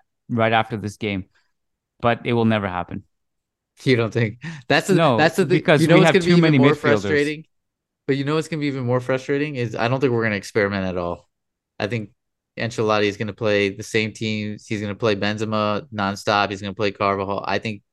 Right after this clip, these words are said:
Speaker 2: I bet you we don't experiment at all.
Speaker 1: Until it, it's mathematically impossible.
Speaker 2: I mean, we might have to start getting worried about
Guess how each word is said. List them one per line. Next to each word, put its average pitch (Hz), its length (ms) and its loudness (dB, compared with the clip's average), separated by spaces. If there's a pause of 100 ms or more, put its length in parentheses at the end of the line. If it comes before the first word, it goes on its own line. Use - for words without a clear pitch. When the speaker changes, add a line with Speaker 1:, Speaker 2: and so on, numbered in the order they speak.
Speaker 2:
I - 200 -4
bet 110 240 2
you 110 180 -2
we 104 80 -2
don't 104 180 -4
experiment 92 480 -4
at 90 140 -8
all. 90 240 -12 (880)
Speaker 1:
Until 143 460 2
it, 139 120 0 (200)
it's 143 200 -8
mathematically 107 800 -2
impossible. 92 640 -10 (2500)
Speaker 2:
I 110 60 -14
mean, 101 220 -6
we 110 120 0
might 151 140 0
have 120 100 2
to 120 60 -12
start 117 220 0
getting 107 200 2
worried 101 180 0
about 98 320 -2